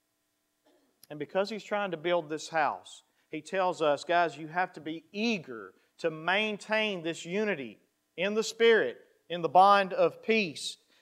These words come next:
And so we have here today that even though we have unity, and we must have unity, he makes this transition in verse seven, and he says here in Ephesians four, verse seven, "But grace was given to each one of us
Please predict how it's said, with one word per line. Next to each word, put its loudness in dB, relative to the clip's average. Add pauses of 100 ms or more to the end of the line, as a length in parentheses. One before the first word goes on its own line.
(120)
And -4
so 12
we 2
have 12
here 4
today 8
that 4
even 2
though 12
we 2
have 8 (160)
unity, 0
and -8
we -8
must 6
have 2
unity, -10 (160)
he -4
makes 4
this 0
transition 2
in -6
verse 2
seven, 6 (220)
and 0
he -4
says 4
here 6
in -2
Ephesians -2
four, 4
verse 0
seven, 10 (340)
"But 12
grace 8
was 0
given 6
to -2
each -2
one 8
of 6
us 8